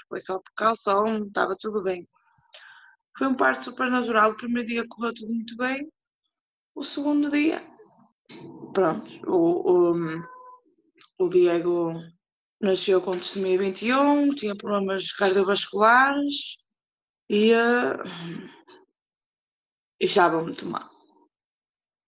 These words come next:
E mais uma vez a escola, recordo-me tu, a Filipa, na altura era a minha professora, o professor Luís, toda a gente da escola, a Dona Lourdes, toda, toda, acho que ninguém, exceção,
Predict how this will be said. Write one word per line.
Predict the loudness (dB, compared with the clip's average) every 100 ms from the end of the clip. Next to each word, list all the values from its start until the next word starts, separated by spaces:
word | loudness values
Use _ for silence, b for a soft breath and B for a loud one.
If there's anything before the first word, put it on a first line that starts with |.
| _ _ _
E | 2
mais | 4 4 4
uma | 4 4
vez | 4 4
a | 2
escola, | 2 2 6 6 6 2 0
recordo-me | -2 2 4 4 0 -4
tu, | 0 2 2
a |
Filipa, | 0 0 2 2 2 2 2 2 -2 _ _ _ _ _ _ _ _ _
na | -4
altura | 0 4 6
era | 6
a | 4
minha | -2
professora, | -8 -12 -2 2 4 4 0 -4
o | _ _ _ _ _
professor | 2 2
Luís, | 6 4 4 2 0 -2
toda | -2 2
a | 2
gente | 2 -2
da | -2
escola, | -4 2 2 2
a |
Dona | 0 0 0
Lourdes, | 0 2 0 -2 -4 -8
toda, | -4 -2 -2 -6
toda, | -4 0 -2 -4 B B B B
acho | -4 -2
que | -2
ninguém, | 0 2 2 2 0
exceção, | 0 0 0 2 2 2 -2